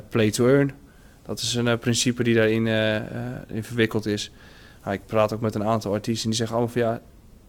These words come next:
wij betalen heel veel aan royalties. Maar als we via een N F T-platform zelf ons album uit kunnen brengen, we kunnen zelf er allerlei dingen in verwerken die we cool vinden om te doen,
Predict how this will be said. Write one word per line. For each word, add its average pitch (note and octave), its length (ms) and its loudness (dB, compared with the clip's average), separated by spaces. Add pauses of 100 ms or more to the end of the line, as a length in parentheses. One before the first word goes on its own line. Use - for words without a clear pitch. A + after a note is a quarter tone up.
(480)
wij B2+ 180 0
betalen B2 360 4
heel C3+ 160 6
veel C3 120 -2
aan A2+ 140 2
royalties. A#2 720 2 (640)
Maar - 120 -2
als A#2 120 4
we B2 100 0
via A#2 380 2
een A2 180 -2 (120)
N A#2 140 0
F A2 60 -4
T-platform A#2 600 2
zelf B2+ 320 6
ons A#2 160 0
album C3 280 2
uit G#2+ 200 -2
kunnen G#2+ 200 -4
brengen, G#2 220 -2
we G#2 60 -6
kunnen G#2+ 220 0
zelf A#2+ 300 4
er A#2 60 -2
allerlei A2 340 0
dingen A#2 240 0
in G#2+ 100 -2
verwerken A2 420 -2
die G#2 120 -4
we G#2 100 -2
cool B2+ 200 2
vinden G#2+ 260 -2
om G2 60 -6
te G2+ 100 -8
doen, A2+ 260 0